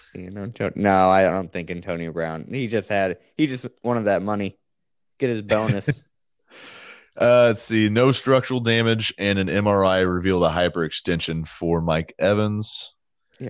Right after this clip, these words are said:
Speaker 1: Mike
Speaker 2: So,
Speaker 1: Evans hurts
Speaker 2: it's
Speaker 1: his foot every single game. So every, every fantasy owner, every fan, you know, knows what's gonna happen. He's like the, uh, Ben Roethlisberger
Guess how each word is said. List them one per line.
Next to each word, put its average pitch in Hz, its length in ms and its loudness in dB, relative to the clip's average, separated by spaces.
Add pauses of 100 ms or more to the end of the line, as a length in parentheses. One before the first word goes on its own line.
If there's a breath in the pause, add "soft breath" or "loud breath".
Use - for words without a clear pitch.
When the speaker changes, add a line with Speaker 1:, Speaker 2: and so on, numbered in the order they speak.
Speaker 1:
Mike 92 260 0
Speaker 2:
So, 82 120 6
Speaker 1:
Evans 113 380 4
hurts 101 220 -2
Speaker 2:
it's - 120 -6
Speaker 1:
his 101 240 -6
foot 117 380 -2 (360)
every 107 300 -2
single 110 340 -10
game. 85 560 -6
So 85 400 -6 (340)
every, 135 320 0
every 147 280 0
fantasy 127 560 -6
owner, 117 260 -2
every 104 240 -2
fan, 107 640 -6 (720)
you 95 100 -12
know, 80 240 -8
knows 104 400 0
what's 92 220 -2
gonna 87 180 -4
happen. 82 380 -6
He's 135 180 -2
like 143 260 0
the, 123 260 -2
uh, 110 200 2
Ben 107 220 -4
Roethlisberger 80 880 -4